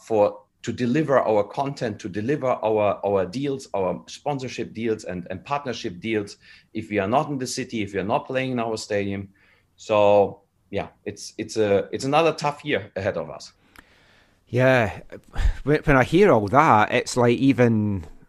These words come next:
Speaker 2: I mean, I, I didn't envy the job that you had, and obviously I knew it was, there's a lot to take in, but, like, just hearing you say all that, it's even more in depth than I even thought it, it,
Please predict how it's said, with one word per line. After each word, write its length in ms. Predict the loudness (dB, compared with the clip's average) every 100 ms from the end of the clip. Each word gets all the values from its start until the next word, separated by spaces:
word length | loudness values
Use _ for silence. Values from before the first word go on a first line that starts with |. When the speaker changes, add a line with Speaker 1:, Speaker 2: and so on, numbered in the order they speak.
| 2
Speaker 2:
I 120 | 4
mean, 180 | 6 4
I, 140 | 4 2
I 80 | -2
didn't 340 | 0 4 4
envy 340 | 6 4 4 2
the 100 | 2
job 280 | 2 2 2
that 140 | -2
you 80 | 2
had, 300 | 4 4 2
and 80 | 0
obviously 340 | -2 0 0
I 40 |
knew 240 | 2 2 2
it 60 |
was, 180 | 0 -4 -12 -18 -12
there's 220 | -8 -2
a 60 | -2
lot 360 | 0 -2 -4 -6
to 80 |
take 300 | -4 -2 0
in, 140 | 0 2
but, 120 | 0
like, 180 | 0 -2
just 200 | -6 0
hearing 260 | 2 4
you 100 | 2
say 240 | 0 0 0
all 160 | 0
that, 300 | 0 2 0
it's 120 | 0 -2
even 300 | 0 -2 -2
more 520 | 0 4 4 2 -2 _ _ _ _
in 180 | -2 0
depth 320 | 2 2 0
than 120 | -2 0
I 220 | -2 -2
even 280 | -4 -2 -4
thought 360 | 0 2 4 2
it, 140 | -2 -4
it, 220 | -6